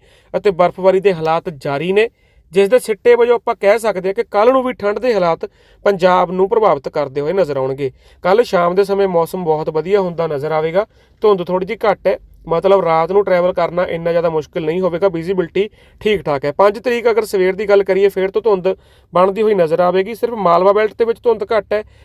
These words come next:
ਮਾਝੇ, ਦੁਆਬੇ ਤੇ ਸੈਂਟਰਲ ਪੰਜਾਬ ਦੇ ਵਿੱਚ ਧੁੰਦ ਜਿਹੜੀ ਹੈ ਲਗਾਤਾਰ ਬਣਦੀ ਹੋਈ ਨਜ਼ਰ ਆਵੇਗੀ। ਅ, ਮਾਲਵੇ ਦੇ ਕੁਛ ਕੁ ਜ਼ਿਲ੍ਹੇ ਜਿਵੇਂ ਕਿ, ਅ, ਫਾਜ਼ਿਲਕਾ, ਫਿਰੋਜ਼ਪੁਰ, ਮੁਕਤਸਰ ਸਾਹਿਬ,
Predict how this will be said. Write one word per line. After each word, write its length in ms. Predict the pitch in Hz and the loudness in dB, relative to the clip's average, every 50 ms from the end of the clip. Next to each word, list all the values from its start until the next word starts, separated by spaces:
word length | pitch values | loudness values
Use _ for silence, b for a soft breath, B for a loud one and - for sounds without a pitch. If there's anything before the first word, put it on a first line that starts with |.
| b b b | b b b
ਮਾਝੇ, 380 | 175 180 202 208 175 220 254 247 | 2 2 2 2 4 4 2 4
ਦੁਆਬੇ 400 | 190 202 185 185 160 185 208 202 | 6 6 4 4 4 2 2 2
ਤੇ 120 | 214 220 | 2 -2
ਸੈਂਟਰਲ 360 | 196 - 185 170 160 - 190 | -2 -2 -4 -4 -2 -2 -4
ਪੰਜਾਬ 400 | 190 - 180 170 151 156 151 156 | -2 -2 -2 -2 -2 -2 -2 -2
ਦੇ 100 | 151 160 | -2 -4
ਵਿੱਚ 160 | 160 175 165 - | -8 -8 -4 -2
ਧੁੰਦ 220 | 214 196 170 151 | 0 0 0 0
ਜਿਹੜੀ 220 | 151 156 160 175 | -4 -4 -2 -2
ਹੈ 120 | 175 190 196 b b b b b b 180 | -2 -2 -2 b b b b b b 0
ਲਗਾਤਾਰ 600 | 175 185 196 196 233 240 - 214 185 185 185 196 | 2 2 4 4 4 2 2 2 2 2 2 2
ਬਣਦੀ 360 | 170 180 175 175 170 165 185 | 0 0 0 0 -2 -4 -4
ਹੋਈ 160 | 180 170 190 | -2 -2 -2
ਨਜ਼ਰ 260 | 202 185 160 139 139 131 | 0 0 -2 -2 -4 -6
ਆਵੇਗੀ। 400 | 131 127 139 151 156 165 135 - b b b b b b b 165 | -4 -4 -6 -6 -6 -8 -12 -12 b b b b b b b -2
ਅ, 20 | 165 | -2
ਮਾਲਵੇ 420 | 165 170 170 170 180 190 202 208 | 2 2 4 4 4 4 4 4
ਦੇ 80 | 220 220 | 2 2
ਕੁਛ 220 | - - 226 214 | 0 0 -2 -2
ਕੁ 100 | - - | -2 -4
ਜ਼ਿਲ੍ਹੇ 240 | 220 202 208 220 214 | -2 0 2 2 2
ਜਿਵੇਂ 300 | 208 202 208 214 214 214 | 2 2 2 2 2 0
ਕਿ, 240 | 202 226 220 220 - - | 0 -4 -6 -6 -6 -4
ਅ, 200 | 180 175 175 170 165 - - - - - - - | -4 -4 -4 -4 -6 -16 -20 -20 -20 -20 -20 -18
ਫਾਜ਼ਿਲਕਾ, 560 | - - 160 170 175 175 175 - - 196 196 | -16 -10 -4 -2 -2 -2 -2 0 2 2 2
ਫਿਰੋਜ਼ਪੁਰ, 640 | 185 - 175 165 160 160 151 - 185 185 196 196 - b b b b b b b b b - - - - - - - | 2 0 -2 0 0 -2 -2 -2 -2 -2 -2 -2 -4 b b b b b b b b b -20 -20 -20 -20 -18 -10 -6
ਮੁਕਤਸਰ 320 | 180 170 - - 208 196 | -6 -6 -2 2 2 2
ਸਾਹਿਬ, 420 | 180 - 196 190 196 196 208 196 | 2 4 2 4 4 2 0 -4